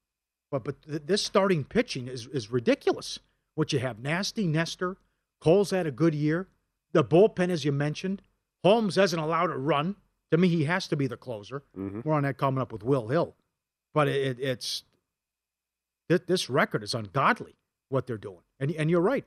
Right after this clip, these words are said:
Speaker 1: I bet under ninety-two and a half with the win total
Speaker 2: You
Speaker 1: before
Speaker 2: did?
Speaker 1: the season. Yeah, I mean,
Speaker 2: Yeah.
Speaker 1: the, the pitching's fantastic, what they're doing with the bullpen.
Speaker 2: Well, I think
Speaker 1: And then there's so many tough outs in that lineup.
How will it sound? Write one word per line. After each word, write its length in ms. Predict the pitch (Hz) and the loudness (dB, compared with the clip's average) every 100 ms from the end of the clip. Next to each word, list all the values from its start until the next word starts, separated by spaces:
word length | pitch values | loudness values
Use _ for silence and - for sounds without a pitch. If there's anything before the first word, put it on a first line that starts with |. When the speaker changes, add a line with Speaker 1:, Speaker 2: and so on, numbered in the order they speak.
| - | -6
Speaker 1:
I 120 | 175 | -2
bet 160 | 180 151 | 0 0
under 240 | 170 170 | 0 -2
ninety-two 460 | 165 175 160 180 185 | -2 -4 -6 -4 -4
and 100 | 165 | -4
a 40 | |
half 220 | 196 302 _ _ _ _ _ _ - | -6 -8 _ _ _ _ _ _ -4
with 140 | 147 | 0
the 80 | 139 | 0
win 240 | 135 127 | 0 -2
total 200 | 135 123 123 | -4 -6 -4
Speaker 2:
You 60 | |
Speaker 1:
before 160 | 120 139 | 2 4
Speaker 2:
did? 80 | - | 2
Speaker 1:
the 60 | 117 | 0
season. 380 | 135 120 170 | -6 -6 -2
Yeah, 240 | 262 370 - - | 0 0 -2 -6
I 40 | |
mean, 140 | 156 | -2
Speaker 2:
Yeah. 60 | 160 | 0
Speaker 1:
the, 100 | 175 | 0
the 100 | 165 | 0
pitching's 440 | - 302 - 190 | 0 0 0 -2
fantastic, 640 | - 233 208 277 339 - - | 0 -2 0 0 -2 -6 -8
what 180 | 143 139 | -6 -4
they're 120 | 123 | -6
doing 180 | 120 107 | -8 -10
with 160 | 110 110 | -12 -16
the 80 | |
bullpen. 480 | 113 120 123 123 127 | -10 -6 -6 -6 0
Speaker 2:
Well, 120 | 190 | 2
I 40 | 185 | 4
think 260 | 180 143 | 4 4
Speaker 1:
And 120 | 202 214 | 4 4
then 80 | |
there's 100 | 185 | 2
so 160 | - 247 | 2 2
many 160 | 208 180 | 2 0
tough 320 | - 226 - | 0 -2 0
outs 260 | 226 - | 0 0
in 80 | 196 | 0
that 140 | 196 196 | 0 0
lineup. 360 | 262 359 - | -2 -2 -6